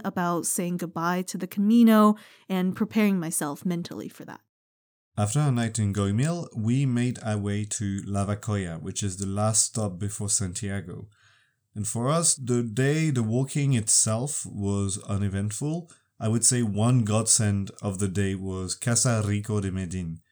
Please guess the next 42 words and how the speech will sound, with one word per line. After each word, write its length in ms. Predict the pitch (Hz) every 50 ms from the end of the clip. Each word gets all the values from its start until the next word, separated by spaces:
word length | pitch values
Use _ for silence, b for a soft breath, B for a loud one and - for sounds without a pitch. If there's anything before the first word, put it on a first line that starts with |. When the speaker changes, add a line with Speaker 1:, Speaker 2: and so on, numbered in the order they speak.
| _ _ _ -
Speaker 2:
A 60 | 104
few 220 | 104 - - 160 160
kilometers 560 | - 156 131 131 123 127 123 127 123 110 110
after 220 | 104 - - 107
Goimil, 640 | 92 92 104 104 101 101 101 107 120 139 147 143 b b b b b b -
this 180 | - 120 - 123
is 120 | 110 107
a 120 | 107 101
beautiful 560 | 95 95 107 127 165 180 - 147 - 139 123 107
hotel 640 | 113 110 107 107 113 107 101 101 101 101 101 - -
where 380 | 110 104 104 101 101 98 98
we 560 | 95 95 101 101 98 98 98 98 101 90 - - _ _ _ _ _ _ _
sort 180 | - - - 135
of 140 | 123 104 107
just 240 | - 123 - -
saw 200 | - 143 123 120
it 120 | 123 120 120 -
on 160 | 117 113 110
the 80 | 110
path, 480 | 107 107 117 117 113 101 101 104 - - b b b b b b
and 180 | - 113 107 110
we're 180 | 110 110 107 101
really 360 | 98 101 117 123 120 123 113
gagging 460 | 107 - 117 107 107 98 107 107 104
for 140 | 104 107 98
a 60 | 90
coffee 380 | - - 98 - - 98 92 92
at 100 | 92 82
this 160 | 92 - -
point. 380 | - 101 95 90 90 90 90 - _ _ _ _ _ _ _ _ _ _ _
And 220 | 113 107 104 104
it 140 | 107 117 107
is 180 | 110 107 101 101
a 40 | 101
beautiful 340 | 123 151 147 - 151 139
hotel 320 | 127 127 117 131 127 127 123
with 120 | 127 135
a 100 | 147 147
fully 280 | 143 - 147 147 156 160
equipped 280 | 143 - 180 151 -
cafe 540 | - 160 147 143 - 160 160 131 98 - - _
and 400 | - 113 123 123 113 110 113 117